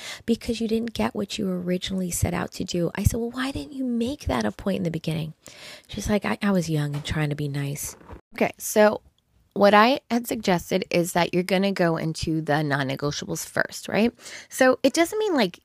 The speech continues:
out the gate, you're not even gonna say "Salam alaikum," what your name is, your age, or, you know, all those amazing things that you're gonna do. It's not like you're not gonna whatever. Or maybe that's, that's information that's exchanged before you guys actually meet. But the point is, you're gonna cut to the chase,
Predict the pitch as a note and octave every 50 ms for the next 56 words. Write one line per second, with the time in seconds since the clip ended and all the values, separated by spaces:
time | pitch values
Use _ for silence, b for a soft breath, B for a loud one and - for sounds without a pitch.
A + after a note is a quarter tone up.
0 | _ _ _ _ - D3+ D#3+ - - _ E3+ D#3+ C#3+ D3 C3+ C3+ D3+ F#3 - -
1 | E3 E3 E3 D#3 D#3 D#3 D#3 D#3+ E3 D3 D#3 D#3 D3 D3+ D3 - - D#3 D3+ D3+
2 | - - D3+ C#3+ C#3+ C#3 C#3 C3+ C#3+ D3+ D#3 D3+ - - D#3+ D3+ D3 D3 D3 C#3+
3 | - - C#3+ D3 D3 D3 D3 D3 D3+ D3 D3 D3+ C#3+ - - - D3 D3 C#3+ C#3+
4 | D3 C#3+ D3 - C#3 D3 C#3 B B B B B B - G3 G#3 G3+ G#3+ A#3+ A3+
5 | A#3+ A#3+ - - - E3+ E3 D#3+ D#3+ D#3+ E3+ D#3+ D#3 D#3 - D3+ D3+ D3+ - -
6 | - C3 C#3 C3+ C#3 C#3+ C#3+ - F3+ F#3 D#3+ D3 C#3 - D#3+ D3+ D3 D3 D3 -
7 | D#3+ D3 C#3+ C#3 C#3 - - C3+ C3 C3+ - E3 E3 E3+ D#3 D3+ D3 B B B
8 | B B B B B B - - D#4 D#4+ E4 E4 D4 D#4 D4 D4 - - - -
9 | C4+ - - D4+ C4 C#4+ C#4+ C4+ C#4 C4 - B3+ B3 A#3 A3+ - G#3+ - - -
10 | - F#3 F3+ F#3+ G3+ F#3+ - F3+ E3 - F3+ F3 F3 E3 D#3+ D3+ D3 - - D3
11 | D3+ - - D#3 D3+ D#3 F#3+ C4 A3 - - - F3 - E3+ - - D4 D#4+ C4
12 | F3 D3+ D3+ - - B B B B B B _ _ - - _ _ _ _ _
13 | _ _ - - F#3+ - A3+ - - F4+ F#4+ F4+ - - - - - - - G#3
14 | F#3+ G3 F3 - - - - E3+ E3+ E3+ B3+ F4 - - - -